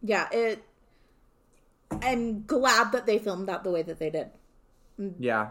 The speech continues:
Speaker 1: it was very impactful. It was very good, very sad.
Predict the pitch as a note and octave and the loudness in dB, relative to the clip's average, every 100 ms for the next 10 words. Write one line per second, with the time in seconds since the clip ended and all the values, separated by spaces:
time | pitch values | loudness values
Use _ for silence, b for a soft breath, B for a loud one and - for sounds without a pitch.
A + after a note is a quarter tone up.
0 | - G#3 F#3+ F#3+ F3+ F3 _ G#3+ G3 F#3+ | 0 0 0 -4 -6 -14 _ 4 4 2
1 | F#3+ F#3+ E3+ - - E3 F3 - _ _ | -2 -4 -6 -6 -8 -6 -6 -12 _ _
2 | _ _ _ _ _ - F#3+ F3+ F#3 F3 | _ _ _ _ _ -10 -10 -2 0 2
3 | F3 F3 E3 D#3 D#3+ F3+ F3 E3 E3 F3 | 0 -2 -2 0 -2 -6 -4 -2 -2 -4
4 | - C#3+ C#3 D3 | -8 -8 -8 -8